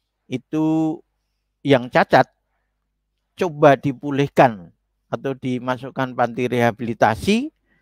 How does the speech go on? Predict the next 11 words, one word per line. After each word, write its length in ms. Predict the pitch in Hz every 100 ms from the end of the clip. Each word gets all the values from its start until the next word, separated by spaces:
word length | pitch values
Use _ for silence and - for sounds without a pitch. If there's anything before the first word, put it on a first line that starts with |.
| _ _ _ _ _ _
Setelah 560 | - 143 139 131 123 123
molting 500 | 127 117 208 226 214
sekali 480 | - 151 160 254
saja 540 | - 180 - 120 90 - _ _ _ _ _
semua 480 | 135 156 135 139 151
sudah 320 | - 127 123 123
tumbuh 420 | - 131 120 120
normal 640 | 123 127 127 156 165 95 90 _ _ _ _ _ _ _
sehingga 800 | - 131 120 117 127 131 131 - _ _ -
tidak 480 | 143 - 139 127 - - _ _ -
rugi. 560 | 147 160 160 123 85